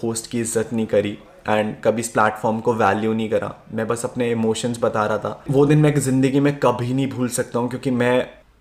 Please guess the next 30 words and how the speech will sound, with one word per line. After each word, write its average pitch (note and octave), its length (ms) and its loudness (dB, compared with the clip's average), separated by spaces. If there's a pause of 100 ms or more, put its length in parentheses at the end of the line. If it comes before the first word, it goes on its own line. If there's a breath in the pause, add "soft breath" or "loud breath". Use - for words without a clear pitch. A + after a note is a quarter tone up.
बहुत B2+ 360 2
ज़्यादा B2+ 240 4
भारी A#2+ 380 -2
फील A#2 220 -4
कर A#2 160 -2
रहा G#2 100 0
था। G#2+ 280 -6
कहीं A#2 200 -2
ना B2 100 0
कहीं B2 160 2
मुझे A#2+ 640 2
लग A2+ 180 0
रहा A2+ 140 2
था A#2+ 100 -2
कि A#2+ 140 -2
आज A2 420 0
मैंने A#2 260 -4
वो A#2+ 420 0
जिल्लत B2+ 600 0
फेस B2 260 -2
करनी A2+ 320 -2
है A#2 100 -4
जो B2 100 -4
शायद A2+ 300 -2
ज़िंदगी A#2 380 -4
में B2 140 -2
कभी B2 300 0
नहीं C3+ 140 2
झेली G#2+ 300 -4
थी। - 200 -14